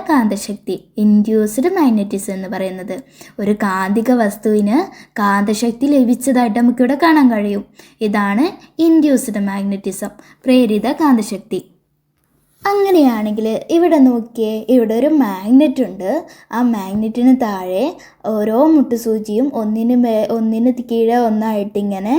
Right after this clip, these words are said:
ഒട്ടിപ്പിടിച്ച് നിൽക്കുന്നുണ്ട്. അപ്പോ ഈ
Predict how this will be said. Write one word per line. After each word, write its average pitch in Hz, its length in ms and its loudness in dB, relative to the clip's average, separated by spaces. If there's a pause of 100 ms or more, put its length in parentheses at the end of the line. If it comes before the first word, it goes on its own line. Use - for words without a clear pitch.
(400)
ഒട്ടിപ്പിടിച്ച് 254 600 0
നിൽക്കുന്നുണ്ട്. 196 640 -6 (760)
അപ്പോ 381 340 0 (260)
ഈ 294 120 2